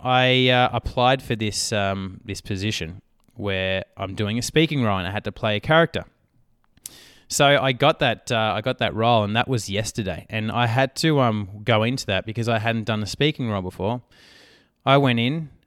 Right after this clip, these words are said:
nervous, and guess what? Imposter syndrome was back. Why? Because it was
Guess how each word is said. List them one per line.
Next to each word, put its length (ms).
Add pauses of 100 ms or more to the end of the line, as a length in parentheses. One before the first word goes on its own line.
(140)
nervous, 640
and 140
guess 240
what? 380
Imposter 640
syndrome 640
was 160
back. 540
Why? 480 (160)
Because 500 (120)
it 120
was 160